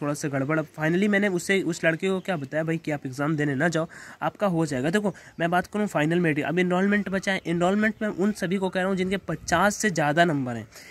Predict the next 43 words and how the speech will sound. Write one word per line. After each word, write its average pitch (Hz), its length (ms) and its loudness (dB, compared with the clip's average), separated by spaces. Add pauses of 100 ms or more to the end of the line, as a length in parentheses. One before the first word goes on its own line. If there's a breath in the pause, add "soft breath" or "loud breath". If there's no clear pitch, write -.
(140 loud breath)
इतना 208 260 0
कट 196 260 -6
ऑफ 190 140 -2
नहीं 180 120 2
बढ़ेगा 190 300 0
कि 196 100 -6
सात 156 280 -4
आठ 165 200 4
नंबर 156 200 0
बढ़ 135 180 -4
जाएगा 120 280 -4
जाके, 117 240 -10
मैं 185 120 0
ज़्यादा 170 300 0
से 175 40 -4
ज़्यादा 190 240 2
बोल 185 180 -2
रहा 196 60 0
हूँ 190 140 -4
पचास 175 440 0
नंबर 175 180 -2
बढ़ेगा, 147 280 -6
बहुत 220 400 2
ज़्यादा 156 340 2
मतलब, 120 380 -6 (300 loud breath)
जब 151 100 -2
मैं 170 140 2
कह 180 100 0
रहा 202 100 2
हूँ 208 100 0
बहुत 175 280 2
ज़्यादा 170 260 -2
कट 143 240 -6
ऑफ 165 140 -2
तो - 60 -2
पचास 151 440 0
नंबर। 117 240 -4 (340 loud breath)
तो 226 160 -2 (140)
जिनके 180 300 -2
पचास 180 460 -4
प्लस 196 200 -2
ज़्यादा 175 280 0
हैं 180 100 -4